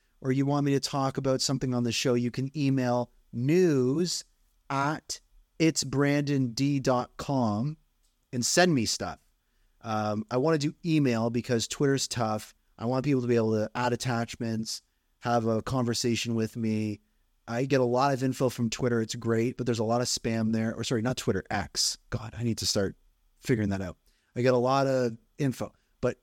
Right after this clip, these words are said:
email would be cool. I'm not gonna publish the email address 'cause that'll invite more spam, but news at its brandon d dot com. That is the email address to send updates to.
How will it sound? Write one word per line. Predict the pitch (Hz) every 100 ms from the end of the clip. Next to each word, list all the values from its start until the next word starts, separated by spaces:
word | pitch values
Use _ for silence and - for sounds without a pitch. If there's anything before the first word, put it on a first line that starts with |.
| 185
email | 170 175 160
would | 156
be | 135
cool. | - 139 120 113 _ _ _ _ _ _ _
I'm | 120
not | 143 156
gonna | 156
publish | 143 - 147 143 -
the | -
email | 120 117 107
address | 107 104 104
'cause | - 113
that'll | 113 107
invite | 101 104 107
more | 104 98
spam, | - 95 92 151
but | - 113 110 - _ _ _ _ _ _ -
news | 117 156 175 180 202 208 180 - _ _ _ -
at | 131 131 139 _ _ _ -
its | 156 -
brandon | 123 139 143 143 139 131
d | 120 123 117
dot | 110 104 104
com. | - 104 95 95 95 - _ _ _ _ _ _ _ _ _ -
That | 120 135 131
is | 131
the | 127 127
email | 120 113
address | 110 104 104 101 101 - - _ _ _ _
to | -
send | 107 - 127 123
updates | 117 110 - 107 107 -
to. | - 101 98 92